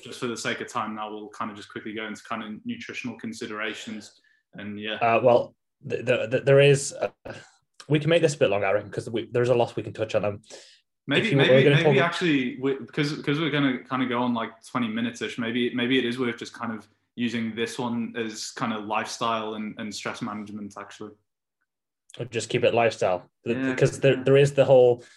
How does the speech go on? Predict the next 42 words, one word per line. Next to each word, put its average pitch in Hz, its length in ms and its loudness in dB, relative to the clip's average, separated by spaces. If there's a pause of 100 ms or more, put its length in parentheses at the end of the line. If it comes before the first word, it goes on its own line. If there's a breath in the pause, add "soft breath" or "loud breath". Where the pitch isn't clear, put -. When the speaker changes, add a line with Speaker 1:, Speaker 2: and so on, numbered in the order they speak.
(280 loud breath)
Speaker 2:
there's 131 240 4
the 127 100 0
whole, 120 500 2 (480)
because 123 200 -8
I 127 100 2
could 131 140 -4
lead 131 240 0
on 117 160 -4
perfectly 113 480 -2
now, 101 460 -6 (200)
if 117 140 -12
you 123 80 0
were 113 80 -6
gonna 117 180 0
talk 120 200 0
about 117 120 0
the 98 100 -2
autonomic 110 460 -4
nervous 110 260 -4
system, 101 380 -4
about, - 380 -2 (540 loud breath)
we 113 100 -6
can 113 100 -10
now 113 140 0
look 110 240 0
at, - 160 -4
start 107 320 0
to - 80 -8
look - 180 -4
at - 240 -12
cardio 110 480 2 (500)
and 107 140 -6
how 110 160 4
that 107 300 2
we 107 80 -8
can, 107 260 -8
and 104 160 -4
how 107 160 2
that 104 160 2
improves 107 400 -6
the, 98 340 -6 (840 loud breath)
uh, 101 320 2